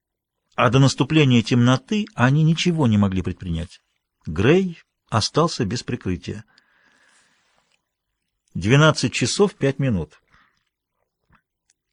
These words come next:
«Пригни голову», шепнул Грей Фионе, а они подкрадывались к охраннику, стоявшему в конце коридора. Грей полностью преобразился. Камуфляжная форма, высокие ботинки и чёрная шляпа с низко опущенными на глаза полями.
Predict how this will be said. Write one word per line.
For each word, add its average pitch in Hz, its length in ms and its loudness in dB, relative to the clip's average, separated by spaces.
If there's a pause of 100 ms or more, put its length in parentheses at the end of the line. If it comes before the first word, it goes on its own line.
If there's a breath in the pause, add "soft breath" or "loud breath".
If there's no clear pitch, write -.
(260)
«Пригни 127 360 0
голову», 104 420 -2 (100)
шепнул 127 380 2
Грей 110 220 2
Фионе, 139 440 0 (400 soft breath)
а 113 120 2
они 139 140 2
подкрадывались 131 680 2
к - 60 0
охраннику, 165 540 0
стоявшему 123 480 0
в - 60 -6
конце 127 260 -2
коридора. 117 500 -4 (540)
Грей 123 520 0 (180)
полностью 165 540 2
преобразился. 143 680 0
Камуфляжная 131 600 0
форма, 139 480 -4
высокие 131 440 -2
ботинки 135 560 -2
и - 140 -8
чёрная 123 360 2
шляпа 131 440 0 (380 loud breath)
с - 120 -8
низко 127 280 2
опущенными 117 480 0
на 110 60 0
глаза 113 260 2
полями. 131 420 0